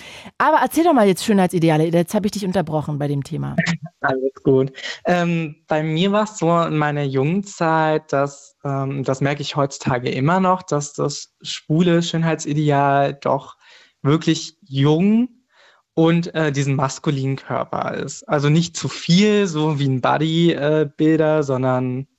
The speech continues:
Speaker 2: halt so Sixpack und at-, athletisch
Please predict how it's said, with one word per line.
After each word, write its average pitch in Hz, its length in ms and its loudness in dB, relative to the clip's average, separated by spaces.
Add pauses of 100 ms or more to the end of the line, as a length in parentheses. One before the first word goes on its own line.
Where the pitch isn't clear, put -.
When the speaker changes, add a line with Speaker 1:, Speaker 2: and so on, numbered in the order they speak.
(340)
Speaker 2:
halt 131 400 -2
so 135 260 -6
Sixpack 147 880 0
und 143 280 -6 (540)
at-, 165 280 0
athletisch 131 800 -2